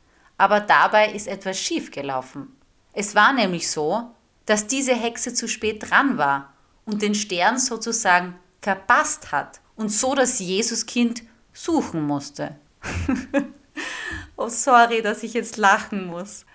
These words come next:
aber es ist schon lustig, oder? Dass es diese Befana ausgerechnet in dem Land gibt, von dem man sagt, die Einheimischen kämen immer zu spät.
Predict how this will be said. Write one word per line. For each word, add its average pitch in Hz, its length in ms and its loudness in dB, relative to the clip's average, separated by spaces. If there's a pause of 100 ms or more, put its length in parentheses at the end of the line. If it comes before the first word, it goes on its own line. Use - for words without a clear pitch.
(120)
aber 190 180 0
es 196 160 -4
ist 196 280 -8
schon 254 200 0
lustig, 180 600 -6
oder? 190 480 0
Dass 214 180 2
es 214 240 2
diese 254 320 0
Befana 196 720 2
ausgerechnet 180 880 0
in 160 300 -14
dem 247 320 6
Land 160 420 0
gibt, - 400 -6 (460)
von 233 240 0
dem 214 180 0
man 214 160 -2
sagt, 190 540 0 (420)
die - 160 -8
Einheimischen 220 720 0
kämen 226 440 -2
immer 226 320 -2
zu 214 180 -8
spät. - 560 -2